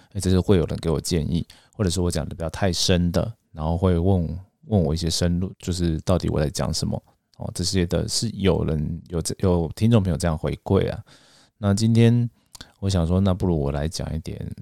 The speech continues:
自我介绍，哦，也，这个应该就够暖心了。那我不知道大家喜不喜欢听，那如果有喜欢，真的就多给我一点回馈，哦。但是最近，最近如果大家要回馈我的话，可能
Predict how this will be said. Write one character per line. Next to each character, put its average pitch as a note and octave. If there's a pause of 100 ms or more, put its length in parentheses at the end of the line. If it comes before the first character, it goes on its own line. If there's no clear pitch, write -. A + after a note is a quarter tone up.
(240)
自 -
我 E2+
介 D#2
绍， - (220)
哦， D#2
也， D#2+
这 A2
个 F#2 (100)
应 G2
该 F#2
就 F#2+
够 E2
暖 C#2+
心 -
了。 D2
那 G#2+
我 G2
不 F2
知 F#2
道 F2+
大 F2
家 E2+
喜 E2
不 D#2+
喜 D#2+
欢 D2
听， D2+
那 F#2
如 G#2
果 F#2
有 E2+
喜 F2
欢， E2 (720)
真 F#2+
的 D#2+
就 F#2+ (320)
多 G2+
给 F#2
我 F2
一 -
点 F2
回 G#2+
馈， - (420)
哦。 - (680)
但 D#3
是 F3
最 E3+
近， D3
最 D#3+
近 D3
如 C3
果 G#2+
大 G#2
家 G#2
要 G#2
回 F#2+
馈 G2+
我 F2
的 -
话， E2+
可 E2
能 E2+